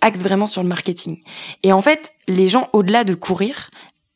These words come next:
les gens partagent sur les réseaux sociaux. Il y a une énorme communauté de coureurs, que ce soit sur Instagram, sur Facebook, enfin, sur tous les réseaux sociaux, mais surtout sur Instagram.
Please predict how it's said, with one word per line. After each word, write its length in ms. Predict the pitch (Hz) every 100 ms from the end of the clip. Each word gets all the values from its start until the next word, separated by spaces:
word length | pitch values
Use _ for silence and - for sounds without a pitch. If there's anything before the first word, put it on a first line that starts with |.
| -
les 100 | 165
gens 160 | 208
partagent 500 | 220 233 - 220 214
sur 140 | - 185
les 60 |
réseaux 200 | 180 180
sociaux. 260 | 170 175 -
Il 40 | 185
y 20 |
a 40 | 180
une 160 | 190
énorme 460 | 226 220 214 214 214
communauté 440 | 208 185 180 196
de 100 | 170
coureurs, 720 | 156 - 202 190 185 208 - -
que 80 |
ce 80 | 165
soit 120 | 165
sur 260 | 180 - 147
Instagram, 580 | 185 202 185 170 190 185 - - - -
sur 160 | 139
Facebook, 300 | - 185 185
enfin, 200 | 214 175 -
sur 240 | - 190 _ _ _ -
tous 100 | 269
les 100 | 226
réseaux 160 | 202
sociaux, 240 | 185 180 226
mais 80 |
surtout 320 | 175 226 180 196
sur 160 | 170
Instagram. 300 | 156 - -